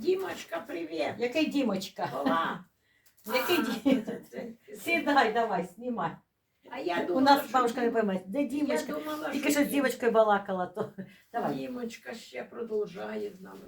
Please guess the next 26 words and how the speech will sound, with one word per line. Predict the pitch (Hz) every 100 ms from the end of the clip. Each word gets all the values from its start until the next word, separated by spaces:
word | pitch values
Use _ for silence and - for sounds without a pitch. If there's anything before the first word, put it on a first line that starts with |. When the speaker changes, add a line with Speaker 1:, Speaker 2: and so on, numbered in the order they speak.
| -
Speaker 1:
балакати. | - 226
Speaker 2:
Оксана | 302 277 269
Чернявська | 262 247 240 - 233
тебе | 226 226
поздравляла, | 220 226 185 233 247 226 254 214
цвіти | 202 - 226 - 247 269
там | 247 220
прислала, | 233 226 226 233
в | -
смысле, | 220 220 226 208 - 180 185
відео. | 214 214 175 180
Сідай. | 170 220 - - _ _ _ _ _ _
Speaker 1:
А, | 220 233
дякую, | 247 262 277 294 277 - 226 -
дякую, | 202 262 302 330 277 269
я | 247 262
всім | 233 - 294 381 381 285
дякую. | 254 285 262 262 - - 185 - _
Speaker 2:
Сідай. | _ 240 254 226 165 143 _ _ _ _
Speaker 1:
Ой. | 196 190
Speaker 2:
Дякую, | 180 180 175
дякую. | 170 233 226 175 175 - _ _ _ -
Отправляємо | 196 254 285 311 311 294
бабушку | 285 285 269 - 247
в | -
космос. | 214 - 175 156